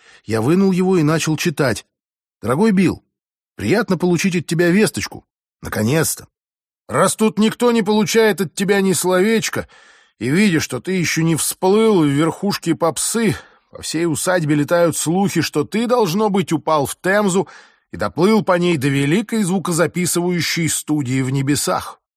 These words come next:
Но выясняется, что ты жив, здоров и обитаешь в богемном убожестве. Нам всем стало легче, могу тебе доложить.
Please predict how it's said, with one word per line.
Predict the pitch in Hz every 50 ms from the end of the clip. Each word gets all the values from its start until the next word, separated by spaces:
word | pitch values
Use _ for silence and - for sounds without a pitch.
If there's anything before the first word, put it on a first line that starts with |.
| _ _ _ _ _ _ _ _ _ _ _ _ _ -
Но | 95 123 214
выясняется, | 294 339 285 214 - 165 165 180 208 240 226 - 233
что | 202 - - 233
ты | 208 - 247 247
жив, | 226 233 294 330 277 160 - - _ _ _ _ _ _ _
здоров | 104 98 92 98 127 120 113 127 180 254 165 - -
и | 101
обитаешь | 92 90 80 95 85 - 180 208 180 139
в | 120 107 101
богемном | 95 123 120 107 131 170 175 175 175 175 165 170
убожестве. | 185 185 240 277 254 170 127 104 - - - - _ _ _ _ _ _ _ _ _ _ _ _ _
Нам | - 139 151
всем | - - 247 208
стало | - - 175 170 165 165
легче, | 170 185 180 - - -
могу | 90 90 101 110 127
тебе | 117 113 117
доложить. | 117 117 110 117 113 110 107 85 -